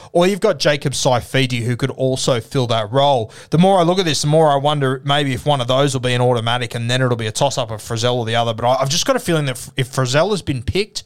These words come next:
I just got a feeling he's gonna be there. I just don't see the point picking Frizzell in this squad if you're not gonna use him. So I'm pretty confident he will be there. So Regan Campbell-Gillard or Saifiti. You could go both of them on the bench, I guess, and, and go for the two middles. But personally, I think Martin or Matto will get a spot.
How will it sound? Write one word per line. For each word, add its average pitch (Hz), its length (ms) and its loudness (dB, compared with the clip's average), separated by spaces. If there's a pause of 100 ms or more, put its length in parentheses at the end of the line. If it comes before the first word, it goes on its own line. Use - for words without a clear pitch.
(380)
I - 40 -18
just - 200 -2
got 240 80 2
a 220 40 -4
feeling 147 380 -2
he's 123 220 -2
gonna 131 260 2
be 117 260 -2
there. 113 140 -2
I 117 60 0
just 139 200 -2
don't 156 180 2
see 156 140 0
the 123 120 -2
point 135 320 -6
picking 127 260 -2
Frizzell 123 380 0
in 113 60 -4
this 113 120 -4
squad 127 300 -4
if 123 100 -10
you're 110 80 -10
not 135 180 0
gonna 117 140 -6
use 135 320 2
him. 165 200 -2 (240)
So - 120 0
I'm 147 120 2
pretty 151 180 0
confident 127 460 -4
he 135 120 0
will 113 160 -4
be 120 240 -2
there. 110 280 -4 (220)
So - 140 0
Regan 180 300 2
Campbell-Gillard 143 760 2
or 139 160 0
Saifiti. 123 840 -2 (200)
You 170 80 0
could 247 200 0
go 233 160 2
both 135 320 0
of 156 80 -2
them 156 180 2
on 156 80 2
the 135 80 0
bench, 147 300 -2
I 131 100 2
guess, 143 280 -2
and, 127 120 -8
and 127 140 -6
go 139 120 2
for 127 120 -6
the 117 80 -8
two 135 200 -2
middles. 131 320 0
But 117 140 -8
personally, 165 560 2
I 143 180 0
think 147 160 0
Martin 127 320 -2
or 117 120 -4
Matto 117 260 0
will 107 80 -6
get 107 160 -8
a 101 60 -8
spot. - 520 -4